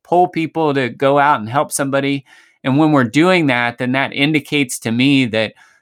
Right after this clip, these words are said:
that they're, they're not equipped or they don't feel like they're equipped. And that's something we have to,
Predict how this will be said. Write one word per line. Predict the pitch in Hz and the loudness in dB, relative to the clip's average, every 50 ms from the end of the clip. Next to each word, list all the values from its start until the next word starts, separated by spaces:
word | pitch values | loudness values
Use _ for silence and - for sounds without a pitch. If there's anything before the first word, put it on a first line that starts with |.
| _ _ - | _ _ -4
that | 131 135 131 - | -4 -4 -2 -2
they're, | 151 151 156 160 151 147 147 - | 0 2 2 2 0 -2 -4 -8
they're | - 143 135 135 135 | -4 0 0 2 2
not | 127 135 147 147 156 175 175 | 2 2 2 2 2 2 0
equipped | 165 160 - - 156 151 151 143 - - | -2 -4 -4 -2 0 0 0 0 -2 -4
or | 120 | -2
they | 110 123 120 | 0 0 0
don't | 110 139 139 123 101 - | 2 2 0 -2 -2 -6
feel | - 151 156 156 151 | -2 0 2 2 2
like | 127 107 101 - | 2 0 -2 -4
they're | - 110 104 101 | -6 -4 -4 -6
equipped. | 98 - - 110 104 90 82 - - - - _ _ _ _ _ _ _ - | -6 -6 -4 -2 -2 -2 -4 -8 -16 -18 -18 _ _ _ _ _ _ _ -6
And | - 113 127 | -2 0 0
that's | 135 135 131 - | 0 0 -2 -2
something | 147 131 120 131 123 117 | -2 -2 0 0 -2 -2
we | 117 110 | -2 -4
have | 104 107 117 120 117 - - | -4 -2 -4 -4 -4 -4 -8
to, | - - 120 113 107 107 101 101 104 127 | -4 -2 0 0 0 0 -2 -2 -4 -6